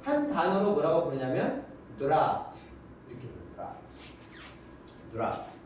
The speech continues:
그래서 환어음을 발행하다. 그리고 일 학기 때 나하고 같이 무역영어 공부하는 학생들은 기억할지 모르겠는데 draw a draft. 그러면 뭐야?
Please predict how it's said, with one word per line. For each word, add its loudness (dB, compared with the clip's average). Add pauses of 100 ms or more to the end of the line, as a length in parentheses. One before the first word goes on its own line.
(260)
그래서 4
환어음을 8
발행하다. 6
그리고 0
일 2
학기 4
때 4
나하고 8
같이 6
무역영어 4
공부하는 2
학생들은 -2
기억할지 -4
모르겠는데 0 (400)
draw 8
a 2
draft. 2 (360)
그러면 0
뭐야? 0